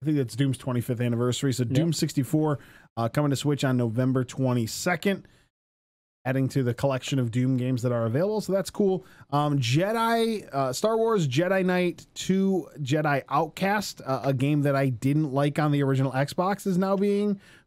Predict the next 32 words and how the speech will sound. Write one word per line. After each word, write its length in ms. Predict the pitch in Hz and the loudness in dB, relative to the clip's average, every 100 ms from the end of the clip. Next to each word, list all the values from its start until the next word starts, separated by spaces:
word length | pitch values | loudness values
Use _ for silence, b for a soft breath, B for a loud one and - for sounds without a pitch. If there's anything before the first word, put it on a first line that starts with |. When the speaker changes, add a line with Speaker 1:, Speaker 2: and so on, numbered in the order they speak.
| _ | _
Speaker 1:
ported 600 | 202 214 160 - 453 214 165 | 0 0 0 0 0 0 0
<laughs> 0 | |
to 260 | - 233 | 0 2
the 140 | 226 202 | 2 0
Switch. 340 | 220 240 240 | 2 0 0
So 380 | - 170 147 139 B B B | 0 2 2 0 B B B
Speaker 2:
I 80 | 190 | 0
Speaker 1:
that 60 | 247 | 2
Speaker 2:
heard 80 | |
Speaker 1:
didn't 140 | 320 160 | 2 2
Speaker 2:
some 140 | 320 | 2
Speaker 1:
do 80 | 214 | 2
Speaker 2:
people 280 | 254 240 220 | 0 2 2
in 80 | 190 | 2
the 80 | |
community 420 | 156 156 151 170 180 | 0 0 2 2 2
that 260 | 165 147 | 2 0
actually 340 | 139 135 - 147 | 0 -2 0 0
were 100 | 135 | 0
excited 380 | 117 - 131 135 | -2 0 0 2
about 280 | 139 139 | 2 0
this. 360 | 156 156 147 - | 0 0 -2 -2
Like, 160 | 131 131 | -2 0
at 100 | 120 | 0
first, 260 | 151 160 | 0 0
I, 140 | 151 135 | 2 2
like, 220 | 127 113 | 0 -2
laughed 420 | 107 110 123 - | -4 -2 -2 -2
'cause 140 | 117 | -4
I 60 | 117 | -2
was 100 | 107 | -2
like, 280 | 110 107 | -2 -4